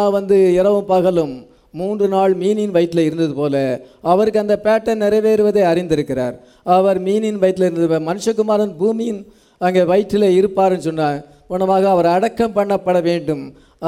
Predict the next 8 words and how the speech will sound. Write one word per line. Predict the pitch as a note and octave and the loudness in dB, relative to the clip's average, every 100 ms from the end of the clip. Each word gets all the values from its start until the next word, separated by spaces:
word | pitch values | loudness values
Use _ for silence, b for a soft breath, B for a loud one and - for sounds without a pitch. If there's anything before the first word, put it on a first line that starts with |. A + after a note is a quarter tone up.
| F#3+ | 2
அதையும் | G#3 B3 B3+ B3 A3 | 2 0 0 0 0
அது | G3+ F#3+ | 0 0
நிறைவேற | G3+ A3+ A#3 A#3 A3+ A3 | 0 2 0 0 -2 0
போகிறது, | A3+ A3 G#3+ G3+ G#3+ | 0 2 2 2 2
அந்த | F#3 E3+ F3+ | 0 0 2
வேலை | A3 A3 G3 | 2 2 0
வந்துவிட்டது | G3 G#3+ G#3 G#3+ G#3 | 0 -2 0 0 0
என்று | G3+ | 2